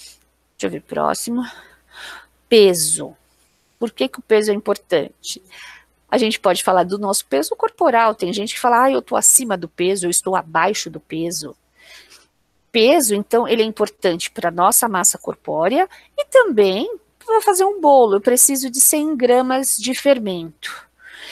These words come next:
Eu preciso de, de um quilo de farinha de trigo. Então, o peso,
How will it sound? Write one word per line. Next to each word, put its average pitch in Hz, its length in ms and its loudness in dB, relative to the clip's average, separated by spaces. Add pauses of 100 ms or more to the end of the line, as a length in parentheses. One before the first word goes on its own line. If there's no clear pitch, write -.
(180)
Eu 202 140 4
preciso 233 840 0 (320)
de, 208 600 -4 (520)
de 190 1040 -2
um 294 140 -2
quilo 294 340 -2
de - 80 -4
farinha 262 360 0
de 277 120 -6
trigo. 190 720 -4 (580)
Então, 262 380 2
o 214 80 -8 (240)
peso, 254 720 0